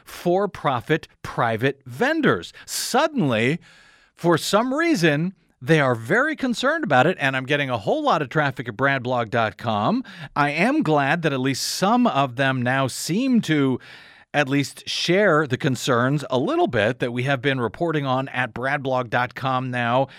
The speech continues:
and on the Bradcast for, oh, I don't know, going on two decades.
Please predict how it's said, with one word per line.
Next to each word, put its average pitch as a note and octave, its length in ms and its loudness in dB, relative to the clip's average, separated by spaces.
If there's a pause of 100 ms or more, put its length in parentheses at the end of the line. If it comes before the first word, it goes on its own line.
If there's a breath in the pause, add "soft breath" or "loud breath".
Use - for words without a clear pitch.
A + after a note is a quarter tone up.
(140 loud breath)
and C3+ 280 -2
on C3 160 0
the A#2+ 60 -8
Bradcast B2+ 760 -4
for, B2 360 0
oh, D#3+ 200 4
I C#3 120 6
don't D#3+ 140 -2
know, B2+ 160 0
going C#3+ 340 0
on C3 180 -2
two E3+ 240 0
decades. D3 760 0